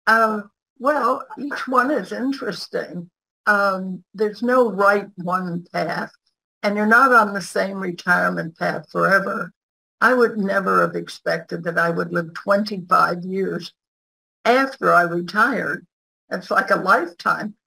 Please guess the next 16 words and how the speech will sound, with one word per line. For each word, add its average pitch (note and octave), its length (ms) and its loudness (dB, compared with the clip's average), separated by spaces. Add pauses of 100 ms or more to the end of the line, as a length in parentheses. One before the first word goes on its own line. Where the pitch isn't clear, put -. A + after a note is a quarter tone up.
(200)
So G#3 600 2
I G#3+ 120 2
could G#3+ 260 -2
have G#3 240 0
several C#4 380 -2
different F#3 480 -8
paths, E3+ 380 -6
or G#3 160 4
I - 20 -8
could A3 140 0
have G#3+ 200 2
a G#3 80 -4
combined F#3+ 720 4
path. F3 380 -10 (720)
I G#3 140 -2
think B3 520 -4